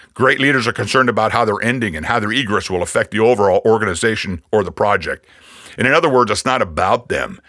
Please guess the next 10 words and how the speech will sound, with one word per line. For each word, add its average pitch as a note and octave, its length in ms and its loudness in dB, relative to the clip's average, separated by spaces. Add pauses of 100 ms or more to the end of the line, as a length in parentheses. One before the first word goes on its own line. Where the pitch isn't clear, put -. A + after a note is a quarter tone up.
(360)
It's - 140 -2
about C3+ 260 2
the A#2 80 2
well-being A#2+ 640 4
of E2+ 80 -2
the G2+ 120 -2
organization A2 680 0
and E2+ 120 -8
its - 100 -10
people. - 400 -6